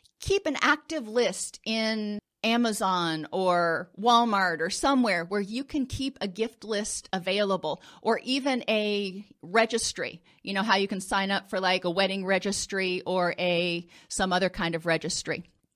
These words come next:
Keep a list and let people have a link to that list so they can get you what you want. You know, you're letting them know, you know, an array of things. When it comes to other things,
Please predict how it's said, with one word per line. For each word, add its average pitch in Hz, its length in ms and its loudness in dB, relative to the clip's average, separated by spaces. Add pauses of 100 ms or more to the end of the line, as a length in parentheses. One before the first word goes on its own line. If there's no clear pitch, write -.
Keep 370 180 0
a 339 60 0
list 311 480 -2
and 240 120 -2
let 277 220 0
people 311 240 -4
have 262 420 2 (120)
a 240 140 2
link 220 320 -2
to 254 100 -10
that 220 240 0
list 202 440 -2
so 208 280 -2
they 233 640 0 (100)
can 208 140 -4
get 233 320 -4
you 277 120 0
what 233 300 -2
you 226 80 -4
want. 208 380 -2
You 185 100 -10
know, 175 100 -4
you're 185 240 0
letting 214 340 0
them 214 160 -4
know, 196 360 0
you - 140 -20
know, - 180 -8
an 196 80 -2
array 185 440 0
of 170 100 -2
things. 175 480 -6 (180)
When 302 140 6
it 302 100 4
comes 339 240 -2
to - 180 -6
other 294 280 2
things, - 400 -8